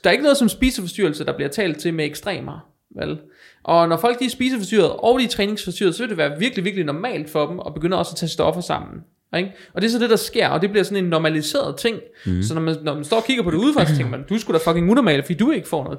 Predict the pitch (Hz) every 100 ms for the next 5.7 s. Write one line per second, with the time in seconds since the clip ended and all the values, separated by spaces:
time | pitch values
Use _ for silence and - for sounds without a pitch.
0 | - 151 139 135 - 151 139 131 143 139
1 | - 143 143 151 170 285 - - - _
2 | 160 160 117 165 160 156 165 220 277 226
3 | 170 147 147 214 180 175 196 233 180 147
4 | 160 151 143 202 220 190 185 175 180 208
5 | 208 196 196 156 151 185 -